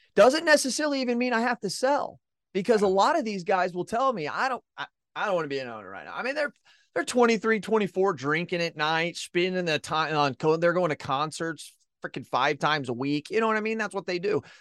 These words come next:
Speaker 1: They don't wanna be a leader. You know, they don't even wanna lead, they don't even wanna learn leadership skills right now. They just wanna learn, "Hey, how do I get the next prospect?"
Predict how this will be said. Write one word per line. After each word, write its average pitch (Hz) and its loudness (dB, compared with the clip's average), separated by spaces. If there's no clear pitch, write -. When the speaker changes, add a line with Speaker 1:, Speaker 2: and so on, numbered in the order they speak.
Speaker 1:
They - -8
don't 294 2
wanna 196 2
be 127 -6
a 110 -8
leader. 147 -2
You - -2
know, 190 4
they 240 10
don't 294 6
even 247 4
wanna 196 2
lead, 202 0
they 214 -2
don't 285 -2
even 226 -4
wanna 190 -2
learn 180 0
leadership 185 -4
skills 165 0
right 110 -4
now. 104 -8
They 175 6
just 202 2
wanna 196 4
learn, 170 4
"Hey, 160 0
how 143 -2
do 151 0
I 143 2
get 135 -10
the 127 -8
next 123 -8
prospect?" - -4